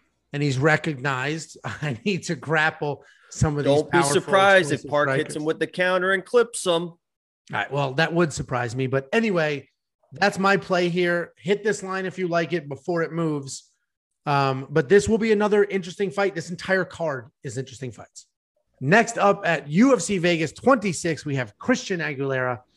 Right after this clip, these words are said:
Speaker 1: versus Carlston Harris. Carlston has no body, but a ton of wrestling and grappling experience. Jacob, you put together these graphics. First, explain to us why you didn't spend the extra four and a half minutes to find a complete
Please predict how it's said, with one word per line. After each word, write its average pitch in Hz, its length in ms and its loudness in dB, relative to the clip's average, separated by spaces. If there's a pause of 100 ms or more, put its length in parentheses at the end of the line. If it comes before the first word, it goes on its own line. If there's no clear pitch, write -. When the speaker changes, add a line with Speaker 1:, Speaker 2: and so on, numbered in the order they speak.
(160)
Speaker 1:
versus 143 280 0 (140)
Carlston 277 720 4
Harris. 131 600 -4 (840)
Carlston 165 380 2
has 143 240 2
no 202 220 8
body, 147 560 4
but 139 160 -2
a 139 160 0
ton 196 520 0 (160)
of 135 160 -6
wrestling 151 640 0
and 127 180 -10
grappling 143 360 2
experience. 127 600 -6 (280)
Jacob, 190 520 0 (600)
you 220 140 2
put 240 200 2
together 185 280 2
these 147 160 -2
graphics. 165 460 -2
First, 269 340 0
explain 208 340 -2
to 202 100 2
us 175 140 -4
why 165 360 0 (340)
you 160 160 -2
didn't 170 200 2
spend 165 260 0
the 160 80 0
extra 160 240 -2
four 165 280 -6
and 160 100 0
a - 20 0
half 151 260 -2
minutes 156 300 -4
to 143 80 -8
find 139 340 0
a 135 140 -4
complete 160 580 -2